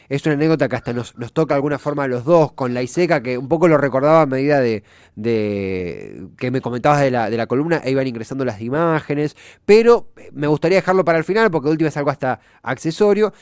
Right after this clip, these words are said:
y te quiero preguntar, para los que no estamos inmersos en la literatura de la Iseca, y entendemos que es imprescindible y lo queremos hacer, que es un desafío que, que, que es un placer, y que también es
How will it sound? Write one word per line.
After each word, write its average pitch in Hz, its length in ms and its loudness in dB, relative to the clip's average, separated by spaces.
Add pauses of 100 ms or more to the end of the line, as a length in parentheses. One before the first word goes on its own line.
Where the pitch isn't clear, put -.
(140)
y 143 120 -8
te 147 100 -4
quiero 208 220 4
preguntar, 165 600 0
para 139 220 0
los 139 340 -4
que 160 140 -2
no 190 80 4
estamos 185 540 0
inmersos 143 420 -2
en 139 80 -6
la 127 80 -6
literatura 127 460 -2
de 139 60 0
la 131 80 -2
Iseca, 151 380 -2
y 143 80 0
entendemos 139 460 -2
que 147 220 -4 (500)
es 185 160 2
imprescindible 202 440 2
y - 20 4
lo 165 120 2
queremos 147 400 -2
hacer, 143 380 0 (300)
que 170 80 2
es 147 100 0
un 165 60 -4
desafío 160 680 0
que, 117 260 -8 (360)
que, 107 180 -10
que 120 120 -10
es - 120 -14
un 123 140 -8
placer, 143 560 -2 (300)
y 135 120 -2
que 135 100 0
también 160 380 2
es 156 320 0